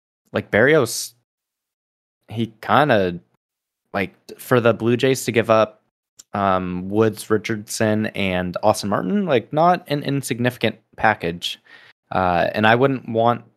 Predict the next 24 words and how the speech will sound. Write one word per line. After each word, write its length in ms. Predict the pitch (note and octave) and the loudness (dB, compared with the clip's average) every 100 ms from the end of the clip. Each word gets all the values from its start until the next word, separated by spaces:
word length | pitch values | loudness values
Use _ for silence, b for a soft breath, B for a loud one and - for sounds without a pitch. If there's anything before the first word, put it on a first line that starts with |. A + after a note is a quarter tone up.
| - | -8
to 120 | A2 | 0
have 200 | G#2 G2 | 0 0
seen, 600 | - A2+ G#2 G2 F#2 G2 _ _ | -4 -2 -2 -2 -6 -10 _ _
wanted 400 | A#2 B2 A#2+ G#2 | 2 2 2 -6
to 100 | - | -2
have 120 | G2+ - | -2 0
seen 200 | A2 G2 | -4 -2
the 60 | |
Mariners 600 | F#2+ F#2+ F#2 F#2 F2 - b b b _ - | -2 -2 -2 -4 -6 -14 b b b _ 0
match 360 | G#2 C3+ - | 2 2 0
that. 340 | - F3+ - _ _ _ _ _ | 2 2 0 _ _ _ _ _
Um, 320 | - G#2+ G2 - | -2 0 0 0
although 260 | A2 A2 | 2 4
I 80 | G2+ | 4
have 220 | A2 G#2 | 2 0
gone 160 | G#2 G2+ | 0 -2
on 100 | G2 | -2
the 80 | F#2 | -4
record 320 | F#2 F#2+ F2 | -6 -6 -6
saying 460 | - G2 F2+ F2 - _ _ _ _ _ _ | -4 -2 -4 -8 -14 _ _ _ _ _ _
I 100 | A#2+ | 4
probably 460 | A#2 A#2+ G2 G2 G2 | 6 2 2 -2 -2
would 280 | F#2+ F#2 F2+ | 0 0 0
have 440 | E2+ - - - | -2 -8 -18 -20